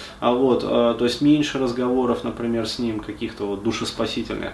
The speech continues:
а, это всё не поможет, это не работает. Почему? Смена состояния. Вот, поэтому, резюмируя вот так вот, то есть напрямую вы ему помочь не можете.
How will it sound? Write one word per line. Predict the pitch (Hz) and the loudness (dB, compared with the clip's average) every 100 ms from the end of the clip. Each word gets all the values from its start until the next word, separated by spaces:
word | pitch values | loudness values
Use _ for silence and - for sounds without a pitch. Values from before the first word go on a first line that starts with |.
| - | -6
а, | 120 113 113 - | -2 2 2 2
это | 185 185 | 0 -2
всё | - | -2
не | 160 139 | -2 -2
поможет, | 113 101 95 90 | -4 -8 -8 -8
это | - - | -6 -2
не | 123 117 | 0 2
работает. | 110 - - - - | 0 -2 -8 -14 -14
Почему? | - 120 - | -12 -10 -8
Смена | - 160 214 180 | 0 2 2 0
состояния. | - - - 60 - - - - - - - | -2 -6 -4 -4 -4 -8 -12 -16 -14 -14 -4
Вот, | 120 113 - | 0 0 2
поэтому, | 202 254 233 202 | 2 2 2 2
резюмируя | 175 151 175 208 180 151 | 0 0 2 2 4 4
вот | 143 - | 2 2
так | 120 110 | 2 2
вот, | - - | -4 0
то | 131 | 0
есть | - - 127 | 0 -2 2
напрямую | 147 160 180 214 262 226 143 | 4 4 4 6 6 6 6
вы | 165 | 4
ему | 170 160 | 4 4
помочь | 147 143 190 190 | 2 2 2 0
не | 147 | 0
можете. | 131 110 92 90 - | 2 0 -2 -8 -12